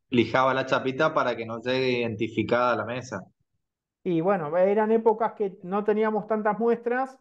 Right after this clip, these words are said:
Speaker 2: y no nos podíamos poner medio, poner la gorra en decir,
Speaker 1: <laughs>
Speaker 2: "No, mirá, eh, eh, vos no participás", entonces bueno, era, era un poco,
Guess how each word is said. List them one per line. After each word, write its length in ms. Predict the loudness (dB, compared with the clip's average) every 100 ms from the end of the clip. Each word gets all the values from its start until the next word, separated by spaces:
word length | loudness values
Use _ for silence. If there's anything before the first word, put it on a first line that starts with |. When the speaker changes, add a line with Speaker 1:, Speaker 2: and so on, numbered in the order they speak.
| _ _ _ _
Speaker 2:
y 80 | -2
no 100 | 0
nos 180 | 0 0
podíamos 420 | 2 2 2 0
poner 320 | 0 0 0
medio, 920 | -2 0 2 4 4 2 0 -2 -4 -4
poner 220 | -2 0
la 140 | 2
gorra 340 | 2 0 0 0
en 60 |
decir, 340 | -2 -4 -4 -2
Speaker 1:
<laughs> 320 | 0 0 2
Speaker 2:
"No, 160 | 2
mirá, 340 | 2 2 2 2
eh, 840 | -2 -2 -4 -4 -4 -4 -4 -4 -6
eh, 20 |
vos 320 | -10 0 2
no 140 | 2 2
participás", 760 | 0 -2 -6 -2 2 2 0
entonces 320 | -6 -6 -4 -2
bueno, 260 | -2 -4 -14 _ _ _
era, 640 | 0 4 4 4 0 -2 0
era 160 | -2
un 80 | 0
poco, 640 | 0 0 0 0 -2 -4